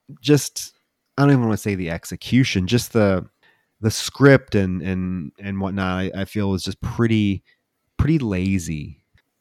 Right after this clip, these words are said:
Nothing got f-, nothing was really fleshed out as maybe as much as it needed to be to really have the impact that I think they wanted the film to have.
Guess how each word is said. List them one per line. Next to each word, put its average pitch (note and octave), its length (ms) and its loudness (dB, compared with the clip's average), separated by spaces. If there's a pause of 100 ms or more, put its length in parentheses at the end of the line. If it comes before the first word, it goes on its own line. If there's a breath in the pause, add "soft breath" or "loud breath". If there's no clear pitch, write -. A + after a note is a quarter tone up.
(120)
Nothing D3+ 340 4
got C#3+ 220 4
f-, - 200 -12
nothing D#3 400 0
was F3 160 -2
really C#3 200 0
fleshed - 720 -6 (120)
out F#2+ 380 2 (100)
as F#2 480 0 (400 soft breath)
maybe G#2+ 320 4
as F2 160 0
much G2+ 240 -2
as G2 120 -2
it G2+ 140 -6
needed F#2+ 460 -2
to G2 140 -4
be F2 260 -4
to - 160 -6
really F#2+ 240 0
have F#2+ 220 0
the F2+ 160 -6
impact F#2+ 500 -4
that F2 120 -2
I E2+ 80 -4
think F#2 240 -8
they F2 120 -6
wanted E2+ 300 -6
the D#2+ 100 -10
film E2 360 -8
to D2 120 -12
have. - 500 -12